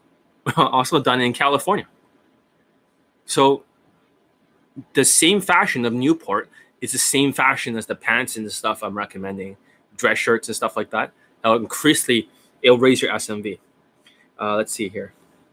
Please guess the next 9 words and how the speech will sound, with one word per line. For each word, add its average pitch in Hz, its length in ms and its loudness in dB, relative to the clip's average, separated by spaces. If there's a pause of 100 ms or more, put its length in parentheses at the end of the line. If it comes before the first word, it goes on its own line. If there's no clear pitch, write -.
(140)
Uh, 101 220 -12 (760)
can 156 100 -2
you 226 100 4
believe 220 220 6
this 196 120 4
was 135 120 0
me? 139 220 -4 (2000)
Look - 100 -6
at, 101 120 -6